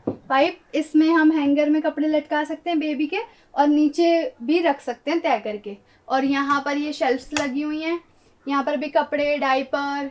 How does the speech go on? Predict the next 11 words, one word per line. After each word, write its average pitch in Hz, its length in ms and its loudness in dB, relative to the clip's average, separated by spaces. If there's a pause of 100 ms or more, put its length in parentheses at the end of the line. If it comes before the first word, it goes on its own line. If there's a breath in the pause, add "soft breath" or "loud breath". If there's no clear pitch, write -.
जितनी 302 320 0
भी 392 100 4
बच्चों 359 320 2
की 349 100 -2
चीज़ें 339 260 -2
हैं 349 120 0
सब, 349 320 0 (320 soft breath)
पाउडर 285 420 0 (200)
वगैरह, 277 400 -2 (100)
पाउडर, 294 400 -2 (200)
पाउडर 294 360 -2